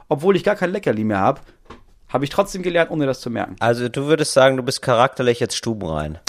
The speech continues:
Speaker 1: Noch, noch nicht. Es gibt schon noch einige Ecken, in die ich geschissen hab.
Speaker 2: <laughs>
Speaker 1: Äh, da, da muss ich erst noch wegschaufeln.
Speaker 2: Ja.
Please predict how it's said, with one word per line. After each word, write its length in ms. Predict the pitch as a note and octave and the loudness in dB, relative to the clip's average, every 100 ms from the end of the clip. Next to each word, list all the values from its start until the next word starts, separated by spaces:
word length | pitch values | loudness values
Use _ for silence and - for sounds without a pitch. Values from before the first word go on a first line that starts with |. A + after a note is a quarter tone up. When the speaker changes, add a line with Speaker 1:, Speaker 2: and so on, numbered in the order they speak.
| C3+ | 0
Speaker 1:
Noch, 320 | D3 D3+ E3 | 2 2 4
noch 180 | D#3+ - | 4 6
nicht. 320 | D3+ B2+ - | 4 4 0
Es 140 | A2+ | -2
gibt 160 | G#3 F#3+ | 0 2
schon 80 | F#3 | 2
noch 80 | E3 | 4
einige 380 | C#3+ E3+ D#3 | 4 4 4
Ecken, 200 | D#3 F3+ | 4 4
in 120 | D#3 C#3 | 4 4
die 80 | |
ich 80 | E3+ | 2
geschissen 420 | D3+ - F#3 D#3 | 2 2 2 2
hab. 140 | D3 F#3+ | 2 2
Speaker 2:
<laughs> 120 | - F#3+ - G3 - A#3 - A3+ - - - | 4 4 6 4 6 0 4 0 0 -2 -2
Speaker 1:
Äh, 80 | - - - | -2 -8 -2
da, 160 | - B2+ | 2 4
da 140 | C#3 | 4
muss 200 | E3+ F3+ | 6 4
ich 80 | E3 | 6
erst 180 | F3+ E3+ | 4 6
noch 140 | C#3 | 6
wegschaufeln. 600 | D3 - C3 A#2+ C#3 A3+ | 6 6 6 6 6 4
Speaker 2:
Ja. 280 | C3+ B2 B2+ | 4 2 0